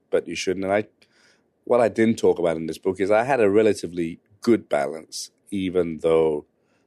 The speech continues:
I was involved in so many things. You know, weekends would be precious and, and things would be done together. So, but it's, uh, it's tough.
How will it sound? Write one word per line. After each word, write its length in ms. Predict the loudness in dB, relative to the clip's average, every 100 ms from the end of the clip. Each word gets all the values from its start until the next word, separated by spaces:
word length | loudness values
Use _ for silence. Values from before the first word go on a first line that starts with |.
| _ -8
I 40 |
was 220 | -4 -2
involved 360 | -4 -4 -4 -6
in 100 | -8
so 180 | -12 -12
many 180 | -12 -12
things. 420 | -8 -8 -10 -20
You 80 | -20
know, 120 | -20 -20
weekends 480 | -12 -10 -4 -4 -4
would 120 | -10
be 120 | -14 -12
precious 560 | -8 -6 -6 -10 -12
and, 180 | -16 -20 _
and 320 | -20 -20 -20 _ _ _ _ _ _ -14
things 200 | -12 -10
would 100 | -12
be 100 | -10
done 200 | -10 -12
together. 380 | -10 -10 -10 -14 _ _ _ _ _ _ _ _ _ _ _ _
So, 320 | -6 2 4
but 140 | 4 4
it's, 200 | 2 4
uh, 260 | 4 4 0 _
it's 260 | -8 -8 -6
tough. 360 | -6 -6 -8